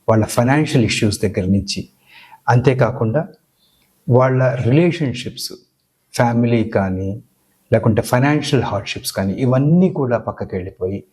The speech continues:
ఒక రకంగా చెప్పాలంటే నైంటీ పర్సెంట్ పాజిటివ్ రిజల్ట్స్ వీళ్ళు మే నుంచి స్టార్ట్ చేస్తారు, చూడడం మొదలు పెడతారు. అక్కడి నుంచి వీళ్ళకి అక్టోబర్ ఎప్పుడైతే ఆయన మళ్ళీ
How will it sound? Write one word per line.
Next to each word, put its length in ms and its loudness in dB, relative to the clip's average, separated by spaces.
ఒక 140 0
రకంగా 320 2
చెప్పాలంటే 580 -2
నైంటీ 460 0
పర్సెంట్ 480 -6
పాజిటివ్ 420 -6
రిజల్ట్స్ 420 -6
వీళ్ళు 400 2
మే 240 4
నుంచి 320 -4
స్టార్ట్ 360 -6
చేస్తారు, 460 -8
చూడడం 380 -2
మొదలు 240 -16
పెడతారు. 420 -16
అక్కడి 300 2
నుంచి 320 2
వీళ్ళకి 440 2
అక్టోబర్ 540 2
ఎప్పుడైతే 540 2
ఆయన 280 -2
మళ్ళీ 400 -2